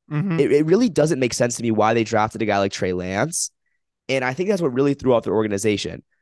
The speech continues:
Speaker 2: Not only was he just a bad pick, but it also diminishes everything Jimmy G has gone through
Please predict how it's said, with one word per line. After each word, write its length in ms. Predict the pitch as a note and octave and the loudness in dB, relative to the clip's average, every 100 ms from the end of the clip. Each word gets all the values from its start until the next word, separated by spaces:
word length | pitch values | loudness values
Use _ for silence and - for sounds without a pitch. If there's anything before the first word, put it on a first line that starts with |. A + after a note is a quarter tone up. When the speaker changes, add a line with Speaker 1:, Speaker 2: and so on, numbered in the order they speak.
| _ - | _ 0
Speaker 2:
Not 240 | E3+ F#3+ | 2 4
only 180 | E3 D#3 | 4 4
was 80 | C#3 | 4
he 80 | |
just 120 | C3 B2 | 0 2
a 40 | |
bad 240 | A2 G#2+ | 2 0
pick, 220 | A2+ B2 - | 0 0 2
but 120 | B2+ | 0
it 40 | |
also 240 | - F#3 E3+ | 2 2 0
diminishes 560 | C3+ A2+ B2+ B2+ A#2 - | -2 2 2 0 -2 -2
everything 280 | A#2 C#3 B2 | -2 0 0
Jimmy 220 | A2+ G#2+ | 0 -2
G 160 | G2+ G#2 | 0 0
has 140 | G2 | 0
gone 260 | F2+ F#2+ G2+ | -2 -4 0
through 360 | C3 D3 F3+ | 4 6 4